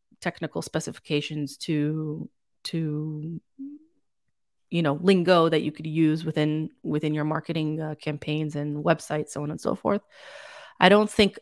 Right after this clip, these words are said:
um, enough marketers within different functions in the organization understand the product, understand technology, understand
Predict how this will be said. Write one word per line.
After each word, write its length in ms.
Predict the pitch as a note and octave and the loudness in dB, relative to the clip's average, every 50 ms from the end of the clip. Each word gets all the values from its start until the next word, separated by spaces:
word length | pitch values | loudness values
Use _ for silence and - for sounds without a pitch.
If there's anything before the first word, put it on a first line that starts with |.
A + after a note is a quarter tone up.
| - - | -4 2
um, 600 | E3 E3 E3 D#3+ D#3+ D#3+ D#3+ D#3+ D#3+ D#3 D#3 D#3 _ _ _ _ _ - | 4 6 6 8 6 6 4 2 0 -2 -4 -6 _ _ _ _ _ -2
enough 580 | F3 F3 F3 E3+ D#3+ D#3+ D#3+ - - - - - | 2 2 4 6 6 6 4 2 -2 -16 -14 -6
marketers 1080 | - F3 E3+ D#3+ D#3+ E3 E3+ - E3+ D#3 D#3+ E3 D#3+ D#3+ D#3+ D#3+ D#3 D#3 - - - - _ _ _ _ _ _ _ _ _ - | -2 2 4 6 6 6 4 2 2 4 6 6 6 6 6 4 2 2 -2 -8 -12 -14 _ _ _ _ _ _ _ _ _ 0
within 340 | F3 F3 F3+ F3+ E3+ E3+ D3+ | 4 4 6 6 4 4 4
different 320 | E3+ E3+ - F3+ D#3 - | 2 0 0 -2 -6 -6
functions 520 | - - E3+ D#3 D3+ - - F3 E3 D#3+ | -4 -2 -2 -2 -2 -2 -4 -4 -4 -2
in 60 | E3 E3 | -2 -2
the 60 | D#3 | 0
organization 960 | - E3+ E3 F3 E3+ E3 D#3+ F3 E3+ D#3+ E3 - - E3+ D#3+ E3 E3 E3+ F3+ _ _ _ _ _ _ _ _ _ _ _ - | 0 0 0 0 -2 -2 0 0 0 0 0 0 -2 -2 0 0 -2 -4 -6 _ _ _ _ _ _ _ _ _ _ _ 2
understand 960 | F3 E3+ D#3+ D3+ E3 D3+ - - - - D#3+ D#3+ D#3+ D#3+ D#3+ D#3 D#3+ D#3 - _ - | 4 4 4 4 0 -2 -4 -6 -8 -6 -6 -4 -4 -4 -4 -4 -4 -6 -8 _ -6
the 60 | D#3 | -6
product, 680 | - - - D#3+ D#3+ D#3 D#3+ E3 D#3+ D#3 - - - | -6 -4 -2 0 0 2 2 0 0 0 -4 -4 -2
understand 500 | E3 E3 D#3+ D#3 - - - D#3+ D#3+ D#3 | 0 0 0 0 -4 -4 -4 -4 -4 -2
technology, 580 | - D#3 - - D3+ D#3 D#3+ D#3+ D#3 E3 E3 E3 | -4 -6 -4 -2 -4 -2 -2 -2 -2 -2 -4 -2
understand 800 | - D#3+ E3 D#3+ D#3 - - - E3 D#3 D#3 D3+ D#3 D#3 D3+ - | -2 -2 0 -2 -2 -4 -4 -4 -2 -2 -2 -2 -2 -4 -6 -8